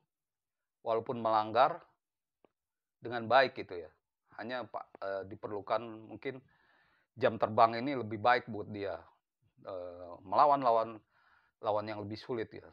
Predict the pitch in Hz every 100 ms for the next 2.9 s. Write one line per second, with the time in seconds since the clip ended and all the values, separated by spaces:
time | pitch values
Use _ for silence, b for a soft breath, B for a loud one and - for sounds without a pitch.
0 | _ - 117 117 110 117 120 113 113 113
1 | _ 113 95 110 101 107 98 76 _ _
2 | _ _ _ _ _ _ 107 107